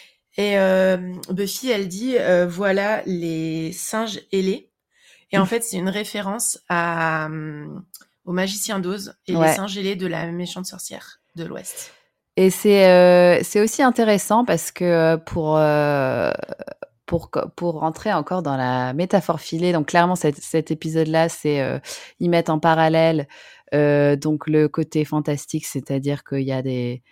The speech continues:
Speaker 2: des ados possédés par, euh, par des hyènes, mais que, bien évidemment, c'est pour montrer, euh, euh,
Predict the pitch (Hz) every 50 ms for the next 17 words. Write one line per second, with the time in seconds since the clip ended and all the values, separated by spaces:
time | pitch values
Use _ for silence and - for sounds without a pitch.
0 | _ _ _ _ _ _ _ - 151 151 151 156 151 151 151 160 156 - - 143
1 | - - 143 147 147 143 - 139 135 131 127 127 123 120 123 127 131 - - -
2 | 151 143 143 135 135 135 147 175 196 202 190 175 - - - - - - - -
3 | - - 147 151 147 147 147 - - 160 156 151 - 165 160 160 156 151 147 160
4 | 156 156 147 151 165 170 185 185 185 180 - - 160 151 - - 151 151 151 151
5 | 151 147 - - - 165 160 160 156 143 131 131 131 127 127 127 127 127 - -
6 | - _ - - 147 143 139 135 135 131 131 131 131